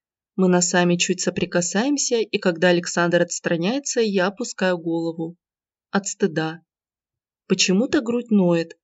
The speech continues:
Мне понравился поцелуй, очень, но я в жизни этого ему не скажу.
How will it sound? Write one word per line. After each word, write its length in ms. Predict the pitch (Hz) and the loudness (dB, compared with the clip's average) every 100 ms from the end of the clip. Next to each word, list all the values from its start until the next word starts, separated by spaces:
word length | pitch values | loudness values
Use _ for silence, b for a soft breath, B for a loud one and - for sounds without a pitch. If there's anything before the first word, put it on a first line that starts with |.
| _ - | _ 0
Мне 200 | 190 185 | 2 4
понравился 640 | 190 190 185 175 175 - | 2 4 4 2 0 -2
поцелуй, 640 | 196 175 - 175 170 165 - - | -4 -4 -2 -2 -2 -4 -4 2
очень, 540 | 190 180 - 170 175 _ _ _ | 4 4 0 -4 -6 _ _ _
но 120 | 180 180 | 2 4
я 160 | 175 | 6
в 60 | 170 | 4
жизни 420 | 202 262 277 277 | 2 0 0 -2
этого 240 | 277 247 | -2 0
ему 320 | 240 208 175 175 | 2 2 0 0
не 140 | 180 | -2
скажу. 580 | - 180 170 165 160 | -2 0 0 -2 -12